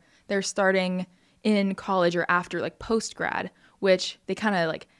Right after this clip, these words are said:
had an idea of what they wanted to do before until this started. But for me, because I was so young, I didn't really have an idea. But I think I really wanted to be in marketing, but I don't know. I mean,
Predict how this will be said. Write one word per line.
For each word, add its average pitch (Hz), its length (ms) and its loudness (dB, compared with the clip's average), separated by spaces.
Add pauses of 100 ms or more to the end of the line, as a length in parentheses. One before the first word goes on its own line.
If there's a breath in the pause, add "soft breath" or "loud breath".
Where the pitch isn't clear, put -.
had 196 180 -2
an 185 100 0
idea 170 260 0
of 170 80 -2
what 185 120 -4
they 196 80 -2
wanted 196 200 -2
to 190 60 -6
do 208 120 -4
before 214 460 -2
until 196 340 -4
this 196 120 -2
started. 208 380 -2
But - 120 -6
for 180 120 -8
me, 180 240 0
because 196 240 -4
I 175 60 -2
was 175 100 -8
so 185 140 -6
young, 175 340 -2
I 214 40 0
didn't 240 120 -2
really 247 120 -2
have 247 200 -2
an 254 60 4
idea. 262 420 2 (240 soft breath)
But 214 100 -4
I 208 100 0
think 277 580 -2 (380 loud breath)
I 220 80 -2
really 208 280 2
wanted 226 240 2
to 214 60 -8
be 202 100 -2
in 185 100 -2
marketing, 240 640 0 (480 loud breath)
but 202 580 2 (360)
I 285 120 -6
don't 466 180 -4
know. 339 240 4
I 240 160 2
mean, 262 320 6